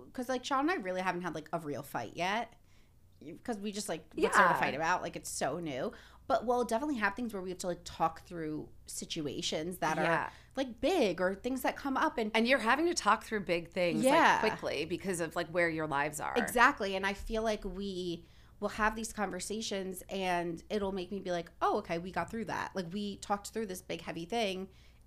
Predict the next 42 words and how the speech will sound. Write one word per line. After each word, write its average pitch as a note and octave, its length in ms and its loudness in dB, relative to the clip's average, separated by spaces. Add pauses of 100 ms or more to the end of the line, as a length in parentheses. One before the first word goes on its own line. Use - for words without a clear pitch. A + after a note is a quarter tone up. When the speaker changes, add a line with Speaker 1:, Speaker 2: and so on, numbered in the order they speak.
Speaker 1:
and F#3+ 340 2
now F#3 160 0
we're E3+ 80 -4
smiling F3+ 460 0
and E3 80 -6
fine E3 240 2
and E3 100 -4
happy." A3 260 0
Speaker 2:
Yeah. F3+ 180 4 (320)
Speaker 1:
And A3+ 160 4
it's G#3+ 200 -4
like, G3+ 360 -2
it's G#3+ 160 -6
made G#3+ 180 -2
me A3+ 120 -2
realize F3+ 560 0 (720)
how E3+ 600 2 (360)
you F#3 200 -8
really F3 300 -4
need E3+ 180 -2
that E3 140 0
other D#3+ 160 -4
person D#3+ 360 -6
to, E3+ 80 -8
like, D#3 160 -4
hear D3 320 -10
you D#3+ 240 -4
and D#3+ 140 -4
meet D#3 160 -4
you E3 100 -6
in D3+ 100 -2
the D3 60 0
middle C#3+ 300 -2
when D#3+ 160 -2
you're A#2+ 80 -6
having E3 360 -6
these D3 200 -8
big - 180 -12
conversations. - 1120 -12
Speaker 2:
Exactly. E3+ 580 -2
And, G3 140 -2
like, F3+ 240 -2